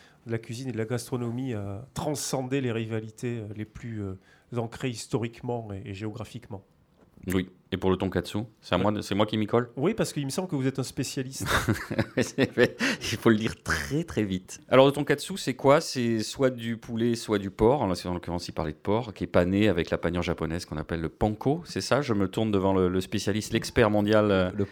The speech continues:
Speaker 3: le panko.
Speaker 2: Oui, c'est ça, bon.
Speaker 3: La différence entre le cochon et le porc ?
Speaker 2: Oui, bah, il y en a un qui est mort, et qu'on mange et l'autre qui est vivant.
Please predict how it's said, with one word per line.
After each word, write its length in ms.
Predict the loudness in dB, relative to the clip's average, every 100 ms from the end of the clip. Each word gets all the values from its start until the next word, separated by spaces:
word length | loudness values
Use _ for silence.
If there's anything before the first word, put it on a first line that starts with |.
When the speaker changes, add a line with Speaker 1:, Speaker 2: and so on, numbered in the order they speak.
| -6
Speaker 3:
le 80 | -8
panko. 400 | -6 -8 -8 -10 -10 -16 -8
Speaker 2:
Oui, 220 | -4 -2
c'est 120 | -4 -4
ça, 120 | -2
bon. 240 | -2 -2 -6 -10 -8
Speaker 3:
La 80 | -4
différence 380 | -2 0 0 0
entre 80 | 0
le 60 |
cochon 300 | 0 -2 -2
et 40 | -2
le 80 | -4
porc ? 340 | -4 -6 -10 -20 _ -18 -14 -2
Speaker 2:
Oui, 380 | 2 2 0 -2
bah, 120 | -4
il 60 | -2
y 60 |
en 60 | 0
a 40 |
un 100 | 0
qui 120 | 0
est 60 | 2
mort, 440 | 4 4 2 -10 _ _ -20 -10
et 80 | -6
qu'on 120 | -2
mange 360 | 0 0 -2 -4
et 60 |
l'autre 160 | -4 -2
qui 120 | -2
est 40 | -2
vivant. 340 | -2 -2